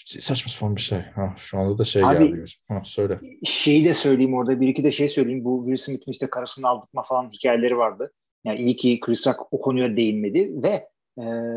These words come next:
Speaker 1: Ama Oscar'da
Speaker 2: programın
Speaker 1: değinilmez
Speaker 2: başında
Speaker 1: zaten.
Speaker 2: ama işte birisi onunla ilgili dalga geçti
Speaker 1: Aldatma
Speaker 2: zaten.
Speaker 1: değilmiş abi. Open relationship'miş.
Speaker 2: Ya open relationship ama, e, kadına open. Will Smith open değilmiş
Speaker 1: <laughs>
Speaker 2: falan.
Speaker 1: O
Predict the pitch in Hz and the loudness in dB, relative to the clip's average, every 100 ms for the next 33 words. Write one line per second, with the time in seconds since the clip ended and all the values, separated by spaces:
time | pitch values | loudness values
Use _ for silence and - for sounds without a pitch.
0 | 117 117 110 113 110 117 104 107 104 104 | -6 -2 2 2 2 2 2 4 4 4
1 | 107 117 101 87 82 - 359 - - _ | 6 4 4 2 0 -2 -4 -10 -20 _
2 | _ _ _ _ - 143 180 147 127 156 | _ _ _ _ -8 -6 -6 -4 -2 -2
3 | 160 196 156 156 151 147 139 139 139 104 | -2 -2 -2 -6 -6 -4 -2 -4 0 2
4 | 107 127 110 151 143 170 151 120 123 123 | 4 4 4 2 4 4 4 4 4 4
5 | 104 107 107 131 101 82 - - - - | 4 0 -2 -4 -6 -8 -12 -18 -20 -20
6 | _ - - - _ - - 330 208 175 | _ -20 -20 -20 _ 0 2 2 0 2
7 | 139 131 - - 339 349 269 294 180 180 | 2 2 -2 -2 -2 0 -4 -2 0 2
8 | 180 175 170 165 165 - 220 247 175 - | 0 0 -2 -2 -2 -2 -2 0 0 -2
9 | - _ _ 160 160 165 151 156 143 - | -10 _ _ -8 -6 -6 -2 -2 0 -2
10 | 175 151 - - 127 123 120 120 - 302 | 0 -2 -4 -6 -4 0 0 0 0 0
11 | 165 185 202 180 - 165 190 | 0 0 -2 -8 2 6 8